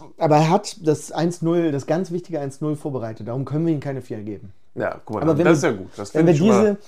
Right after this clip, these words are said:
Speaker 1: wenn wir diese Szene rausnehmen, dann hätte er wahrscheinlich eine vier verdient gehabt. Jetzt ist aber die Frage, ob wir ihm wegen der Flanke eine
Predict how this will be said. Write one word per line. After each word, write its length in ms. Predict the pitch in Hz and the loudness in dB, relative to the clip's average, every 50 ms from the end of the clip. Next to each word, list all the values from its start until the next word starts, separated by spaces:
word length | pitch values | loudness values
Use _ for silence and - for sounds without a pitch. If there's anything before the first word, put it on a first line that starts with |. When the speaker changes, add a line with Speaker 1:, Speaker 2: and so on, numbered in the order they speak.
| - - - | -20 -8 -4
Speaker 1:
wenn 100 | 165 165 | 0 2
wir 80 | 170 165 | 4 4
diese 220 | 190 208 202 196 | 4 4 2 0
Szene 320 | - - 202 190 180 139 | 2 2 4 4 4 4
rausnehmen, 840 | 123 143 208 262 233 - - 165 156 147 147 160 175 202 240 254 294 - - - - - | 6 6 6 6 4 0 -2 -2 0 0 0 0 0 -2 -4 -4 -6 -8 -16 -20 -16 -2
dann 180 | 120 131 151 190 | 2 2 2 4
hätte 220 | 185 185 180 196 | 2 0 -2 -2
er 200 | 180 147 147 143 | -4 -4 -6 -4
wahrscheinlich 380 | 143 143 131 - 156 151 156 147 | -4 -4 -4 -4 -6 -6 -6 -6
eine 100 | 143 139 | -6 -8
vier 200 | 135 - 165 147 | -8 -6 -6 -4
verdient 340 | - 139 131 143 165 160 - | -4 -4 -4 -4 -6 -6 -8
gehabt. 380 | - 113 104 110 147 - - - - - - - - - - - - - - - - | -8 -8 -8 -8 -10 -10 -14 -20 -20 -20 -20 -20 -20 -20 -20 -20 -20 -20 -20 -6 -2
Jetzt 180 | 156 151 135 156 | 0 0 0 0
ist 100 | 170 208 | 2 2
aber 80 | 202 | 2
die 80 | 185 160 | 2 0
Frage, 260 | - - 165 170 165 | 0 2 2 2 2
ob 60 | 165 170 | 2 0
wir 80 | 160 | 0
ihm 100 | 151 143 127 | 0 0 0
wegen 120 | 156 165 | 0 2
der 120 | 160 147 | 0 -2
Flanke 1000 | - - - - - - - - - - 143 139 160 185 175 - 170 156 147 143 135 | -2 -6 -14 -20 -20 -20 -20 -10 -4 -2 -2 -2 -2 -4 -4 -2 -2 -2 -2 -4 -6
eine 360 | 143 143 135 131 127 127 117 | -10 -12 -8 -6 -6 -6 -6